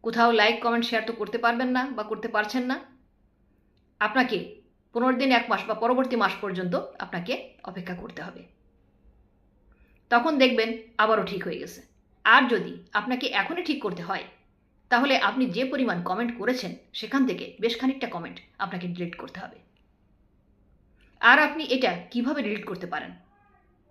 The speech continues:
আপনি অ্যাক্টিভিটি লগে যেয়ে দেখবেন যে আপনি কী পরিমাণ কমেন্ট করেছেন,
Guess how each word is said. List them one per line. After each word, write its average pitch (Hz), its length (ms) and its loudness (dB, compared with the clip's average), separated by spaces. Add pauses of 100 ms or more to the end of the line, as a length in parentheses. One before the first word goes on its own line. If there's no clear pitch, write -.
(320)
আপনি 302 340 2
অ্যাক্টিভিটি 254 460 2
লগে 233 260 4
যেয়ে 208 460 2 (140)
দেখবেন 220 360 2
যে 190 100 -2
আপনি 175 440 -6 (440)
কী 269 120 -4
পরিমাণ 214 360 0
কমেন্ট 180 280 -4
করেছেন, 180 340 -10